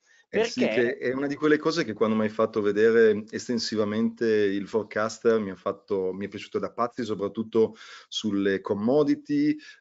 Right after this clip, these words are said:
Speaker 1: eh, e, e adesso appunto non vedo l'ora di, mm, rivederlo insieme a te, appunto, a livello di dati, che cosa ci racconta il forecaster con il cot
Speaker 2: Guarda,
Speaker 1: report.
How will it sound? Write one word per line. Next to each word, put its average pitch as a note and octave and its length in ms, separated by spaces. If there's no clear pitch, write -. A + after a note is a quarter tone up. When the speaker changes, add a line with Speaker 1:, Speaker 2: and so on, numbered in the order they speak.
Speaker 1:
eh, F2+ 500
e, G#2+ 280
e G#2+ 140
adesso A#2 280
appunto G#2 420
non G2+ 100
vedo A#2+ 180
l'ora B2 200
di, A2 340
mm, - 160
rivederlo D3+ 480
insieme B2+ 400
a A#2+ 80
te, C3 220
appunto, G#2+ 720
a G#2+ 80
livello A#2 260
di G#2 100
dati, A2+ 260
che A2+ 80
cosa G#2 220
ci - 160
racconta G#2 500
il F#2+ 60
forecaster E2+ 600
con - 140
il A3 80
cot A2 140
Speaker 2:
Guarda, B2+ 80
Speaker 1:
report. - 480